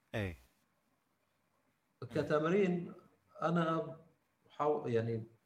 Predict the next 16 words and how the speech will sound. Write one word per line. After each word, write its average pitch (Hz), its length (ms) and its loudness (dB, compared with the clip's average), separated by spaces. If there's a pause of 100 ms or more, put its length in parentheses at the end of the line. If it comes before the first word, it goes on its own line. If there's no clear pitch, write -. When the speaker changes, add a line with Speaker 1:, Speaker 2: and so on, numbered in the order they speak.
(420)
Speaker 2:
حاولت 175 580 2
أرتج-، - 380 -2
كنت 151 240 -2
أرتجل 170 500 -2
الجمل 123 580 -2 (460)
Speaker 1:
مم. 95 220 -16 (500)
Speaker 2:
وأثبت، 160 720 0
أرتجل 139 500 -4
الجمل 131 180 -6
وأثبت. 127 600 -4
وأعتقد 180 500 0
يمكن 180 220 0
القصبجي 170 600 -2
مرق، 165 260 -2
مرق، 147 560 -2
آه، 110 880 -4